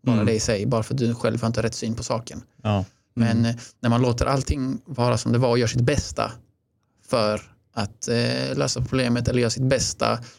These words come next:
Speaker 1: för att bli så bra som möjligt, då räcker det.
Speaker 2: Mm.
Speaker 1: Och sen så kan man acceptera utfallet av det.
Speaker 2: Ja.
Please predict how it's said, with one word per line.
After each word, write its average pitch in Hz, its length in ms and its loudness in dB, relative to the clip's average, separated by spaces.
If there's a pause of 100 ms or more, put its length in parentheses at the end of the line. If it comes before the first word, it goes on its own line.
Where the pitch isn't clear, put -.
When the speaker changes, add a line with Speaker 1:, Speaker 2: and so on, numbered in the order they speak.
(160)
Speaker 1:
för 120 100 2
att 120 100 4
bli 120 120 4
så 127 120 0
bra 120 160 2
som 113 180 0
möjligt, 117 360 2
då 110 180 2
räcker 123 300 -2
det. 110 160 -2 (220)
Speaker 2:
Mm. 104 280 2
Speaker 1:
Och 120 80 0
sen 123 100 2
så 113 120 0
kan 117 140 0
man 110 100 2
acceptera 110 800 0 (360)
utfallet 110 440 -2
av 143 200 0
det. - 180 -6 (200)
Speaker 2:
Ja. 107 220 2